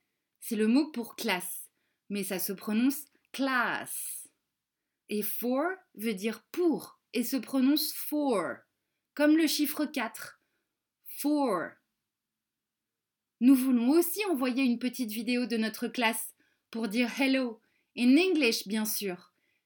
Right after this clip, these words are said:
C'est moi qui filme. La maîtresse sait que plus tard,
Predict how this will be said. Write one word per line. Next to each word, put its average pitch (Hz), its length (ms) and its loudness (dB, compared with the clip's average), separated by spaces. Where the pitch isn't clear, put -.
C'est - 180 -2
moi 277 200 4
qui 339 160 2
filme. 190 440 -4
La 180 140 -4
maîtresse 233 580 -2
sait 277 160 -4
que 254 80 -8
plus 220 300 -8
tard, 233 360 -4